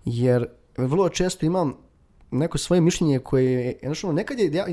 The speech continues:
čak nije lako se ni uklopiti, znaš i sam, jer smatraš da imaš svoje mišljenje, nekad ne možeš ni da prećutiš, nije lako se ni uklopiti ni u kolektiv. A imao mnogo primera gde su takvi ljudi koji nisu uspeli da se uklope u takve sisteme, zato što nisu, ne zato što su loši,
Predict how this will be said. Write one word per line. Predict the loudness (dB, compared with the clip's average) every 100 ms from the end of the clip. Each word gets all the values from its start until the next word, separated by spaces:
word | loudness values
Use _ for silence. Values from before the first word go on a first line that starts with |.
| -6
čak | -6 -4
nije | -2 -2
lako | -2 -4
se | -2
ni | -2
uklopiti, | 0 0 -2 -4
znaš | -2 -2 -2
i |
sam, | -4 0 0 -2 -12 -20 _
jer | 0 0
smatraš | 0 -2 -2 -2
da | 0
imaš | 0 -2
svoje | -2 -2
mišljenje, | -2 -2 -4
nekad | -4 -4
ne | -4
možeš | -4
ni | -4
da | -6
prećutiš, | -6 -6 -4 -4 -6 -4
nije | -2
lako | -2 -4 -6
se | -4
ni |
uklopiti | -4 -4 -4 -6
ni | -4
u |
kolektiv. | 0 0 -2 -10 -16 -18 0
A | 2
imao | 4 4
mnogo | 4 2
primera | 4 4 4 4
gde | 2
su | 0
takvi | 0 -2 -2
ljudi | -2 -2
koji | 0 2
nisu | 2 0
uspeli | -4 -2 -2
da |
se | -2 -4
uklope | -4 -4
u | -4
takve | -4 -6
sisteme, | -8 -4 -2 -2
zato | -4
što | -4 -4
nisu, | -4 -4 -4 -2
ne | 0 0
zato | -2 -6
što | -6
su | 0 8
loši, | 8 8 0 -10